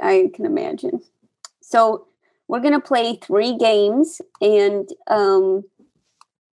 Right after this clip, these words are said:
and, uh, yeah, and then, uh, it'll be pretty good. Okay, so you ready to get started, Manolo?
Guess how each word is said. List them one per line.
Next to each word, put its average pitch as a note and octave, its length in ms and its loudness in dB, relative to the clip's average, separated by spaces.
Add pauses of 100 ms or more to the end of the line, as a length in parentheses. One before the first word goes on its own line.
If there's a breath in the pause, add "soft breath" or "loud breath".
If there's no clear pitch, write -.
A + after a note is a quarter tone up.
(120)
and, G#3 280 -2
uh, G#3 400 2 (100)
yeah, C4+ 280 0 (420)
and A3 160 -2
then, A3+ 280 0
uh, A3+ 400 0
it'll B3 240 -2
be C4+ 140 0
pretty F4 260 2
good. G#4+ 280 -4 (260)
Okay, - 320 -2
so G3+ 180 -4
you A3 300 -2
ready B3 180 -2
to B3 60 -4
get B3+ 140 -4
started, B3+ 240 0
Manolo? C4+ 400 -4